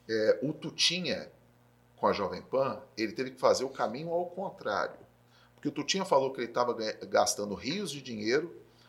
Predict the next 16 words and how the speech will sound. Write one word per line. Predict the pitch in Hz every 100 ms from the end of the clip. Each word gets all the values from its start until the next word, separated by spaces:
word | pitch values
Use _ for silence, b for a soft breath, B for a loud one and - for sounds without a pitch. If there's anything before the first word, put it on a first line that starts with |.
| b
pra | - 143
vender | 123 113 95 104
o | 95
Panflix, | - 117 107 - 101 101 - - - -
pra | - 113
vender | 107 98 92 101 95
a | 92
Jovem | 101 101 107
Pan | - 110 98
nas | 95 90
redes | 95 107 -
sociais | 90 - 92 87 90 -
ou | 131 131
a |
Jovem | 110 104 95
Pan | - 101 95